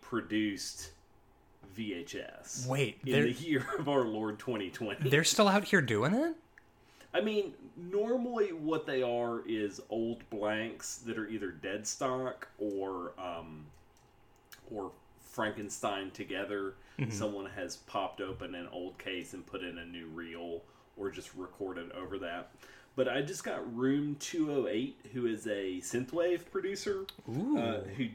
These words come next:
Speaker 1: did a collaboration with, uh, hear, you hear that A S M R of my
Speaker 2: <laughs>
Speaker 1: clamshell popping open?
Speaker 2: I do. It's, yeah, it's very soothing. I can hear the ocean.
Speaker 1: <laughs> Uh, Dystopia, um,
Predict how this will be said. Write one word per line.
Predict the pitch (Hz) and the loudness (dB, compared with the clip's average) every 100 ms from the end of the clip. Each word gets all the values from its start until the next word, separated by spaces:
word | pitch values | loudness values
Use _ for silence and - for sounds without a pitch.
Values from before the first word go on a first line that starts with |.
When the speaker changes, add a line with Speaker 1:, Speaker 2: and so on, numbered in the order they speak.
| - | -2
Speaker 1:
did | 127 135 135 131 147 - | 6 8 8 6 2 -2
a | 120 113 110 107 107 104 - | 0 2 2 0 -2 -8 -8
collaboration | - 113 104 107 110 107 113 - 117 110 107 - - - - | -4 0 2 0 2 2 2 0 -2 2 4 4 2 -10 -8
with, | 107 113 110 101 101 - - - | -2 0 2 0 -2 -14 -20 -14
uh, | 95 90 | -12 -10
hear, | 107 104 - | -10 -10 -12
you | 95 | -10
hear | 104 120 | -4 0
that | 104 - - | 0 -2 -4
A | 110 107 | 0 0
S | 104 | 0
M | 113 | -2
R | 95 95 107 | -2 0 2
of | 101 104 | 0 -2
my | 90 87 | -4 -4
Speaker 2:
<laughs> | 87 - - - | 2 4 4 2
Speaker 1:
clamshell | - 107 117 - 135 120 | 2 2 2 2 2 2
popping | - 120 - 127 | 2 2 4 4
open? | 127 131 139 247 - 220 | 2 -2 -2 0 0 8
Speaker 2:
I | 151 | 8
do. | 143 135 127 107 | 12 12 12 10
It's, | 127 131 - | 4 4 8
yeah, | 127 113 | 10 10
it's | 131 | 8
very | 156 | 6
soothing. | 147 - 123 110 | 6 6 4 6
I | |
can | 113 - | 8 8
hear | 135 | 8
the | 117 110 | 6 4
ocean. | - - 107 139 | 4 2 -2 -6
Speaker 1:
<laughs> | - - - - - - - - - | -14 -18 -18 -18 -20 -20 -20 -20 -6
Uh, | 131 131 123 120 123 | 4 6 6 4 0
Dystopia, | 131 143 165 160 175 185 151 131 120 113 - | 0 2 4 4 4 4 8 8 8 2 -2
um, | 127 113 104 92 90 | -2 0 -2 -6 -12